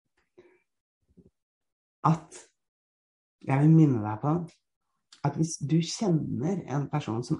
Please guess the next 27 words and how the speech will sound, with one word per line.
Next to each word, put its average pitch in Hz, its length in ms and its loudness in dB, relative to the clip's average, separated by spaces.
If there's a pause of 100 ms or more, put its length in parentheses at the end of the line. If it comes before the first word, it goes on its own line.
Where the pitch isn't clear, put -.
er 185 220 0
så - 180 -10
åpen 107 560 -6 (800)
og 180 240 4
sliter 139 640 -2 (1300)
med 147 200 2
alkohol - 680 -4 (720)
og 131 160 -6
ikke 156 220 -6
klarer 117 320 -4
å 113 60 -4
slutte 127 320 -8
selv, 117 360 -8
og 143 120 -4
gjerne 139 400 2
vil 123 360 0
det, 175 100 6 (1600)
er 156 320 2
der 131 320 -2
hvor 120 160 -6
de 131 120 0
vil 104 260 -6
det, 107 120 -6 (920)
så 123 80 -6
skal 139 180 -8
jeg 135 100 -12
ta 127 140 -4